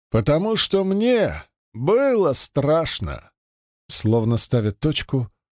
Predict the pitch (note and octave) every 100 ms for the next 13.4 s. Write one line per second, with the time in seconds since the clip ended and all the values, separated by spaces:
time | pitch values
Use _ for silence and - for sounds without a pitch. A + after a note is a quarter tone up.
0 | - B2 C#3 F#3+ A3 - F#3 D#3 E3 D3+
1 | E3 D#3 D3 - C3+ C3 - D#3+ D#3 -
2 | F#3+ F3 E3+ D#3+ B2+ C3 A#2+ F#2+ G#2+ G#2
3 | A2+ G2+ - E2+ - D#2+ A#2+ C3 C3 _
4 | _ _ - F#3+ - A#2+ G#2+ - G#2+ F#2+
5 | F#2 E2 E2 C#2 A#1+ _ _ _ _ -
6 | - F3+ A#3 B3 D#3+ A2 B2 F3 B2+ -
7 | - - _ _ _ _ _ _ _ _
8 | _ - G3+ G#3 F#3+ F#3 - D#3 D3 C#3+
9 | D#3 E3 - C3+ C#3+ A#2+ C3 C#3+ - D3+
10 | C#3+ C3 D3+ C3 G#2+ - A#2+ C3+ D3+ B2+
11 | G#2 - - D#3 C#3+ - G2+ C#3 F3 C#3
12 | C3+ A#2+ D3+ B2+ - A2+ C3+ C#3 - A2+
13 | A2 D#3 C#3+ B2+